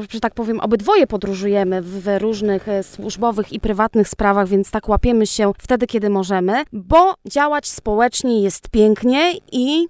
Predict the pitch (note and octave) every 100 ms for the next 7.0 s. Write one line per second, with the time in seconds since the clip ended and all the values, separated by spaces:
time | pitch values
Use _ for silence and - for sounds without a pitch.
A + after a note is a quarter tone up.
0 | - - C#4 A#3+ B3+ B3 A#3+ - - A#3+
1 | B3 - A3 G#3+ G#3 F3+ - G#3+ B3 B3
2 | A3 G#3 A3 A#3+ A3 G#3 F#3 G3 G3+ G3+
3 | C#4 D#4 D#4 _ - - A#3 A#3 C#4 A3+
4 | C4 A#3+ A3 A3 A#3 C4 B3+ A3+ - G#3+
5 | G#3 B3 B3 C4 A3 A#3 A#3+ A#3 A3+ A3+
6 | A3+ G#3+ G#3 A3 - - A3 G#3+ G#3